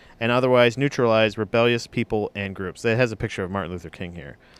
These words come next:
Okay, so yeah, so yeah, they, we knew that too. Like, uh, that's, uh, that's covered. Um, what's his face?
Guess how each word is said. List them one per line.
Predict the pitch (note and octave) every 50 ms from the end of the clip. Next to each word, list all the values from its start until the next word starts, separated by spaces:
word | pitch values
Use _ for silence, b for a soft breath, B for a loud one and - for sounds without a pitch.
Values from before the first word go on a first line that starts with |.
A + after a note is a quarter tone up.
| b b b b -
Okay, | C3 - C3+ A#2
so | - D#3+ E3
yeah, | G3 G#3+ D#3+ A2 G#2
so | - - E3+
yeah, | F3+ G#3+ A3+ C#3+
they, | A#2+ C#3 F3 D#3
we | D#3 F#3 G#3
knew | A3 G#3 E3
that | C3+ C3 B2 C3+ - - -
too. | - F#3+ G3 D#3
Like, | B2 B2+ B2+ A#2+ - C#3+
uh, | C3 C#3
that's, | C3 C#3 C#3+ C#3+ C#3+ - -
uh, | D#3 C#3+ C#3+ C#3 C3+ C3+ C3+ C3+ - -
that's | - C#3 C#3 -
covered. | - E3+ D3+ C#3+ D3 C#3 C3 B2+ - - - - - - -
Um, | - A#2+ A#2+ A#2 A#2 A2+ A2+ A#2+
what's | C3 - -
his | A2 -
face? | - A2 G2 F#2+ - - - - -